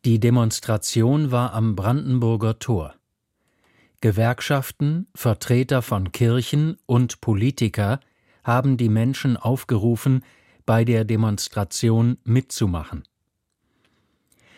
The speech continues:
Bundespräsident Steinmeier hat gesagt, Deutschland steht fest an der Seite von Israel. Israel hat das Recht,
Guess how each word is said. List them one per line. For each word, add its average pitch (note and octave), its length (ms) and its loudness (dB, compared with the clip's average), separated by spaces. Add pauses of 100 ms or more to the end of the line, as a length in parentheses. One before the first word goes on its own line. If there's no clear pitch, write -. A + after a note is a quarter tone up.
(260)
Bundespräsident C3 1120 0
Steinmeier F#2 920 -2
hat - 200 -6
gesagt, G2 580 -2 (680)
Deutschland C#3 680 0
steht - 420 -2
fest - 460 -4
an B2 140 4
der A2 160 2
Seite G#2+ 400 -2
von B2 240 2
Israel. F2+ 680 -4 (1000)
Israel D3 720 0
hat C3+ 200 -4
das A2 240 -2
Recht, A#2+ 400 -2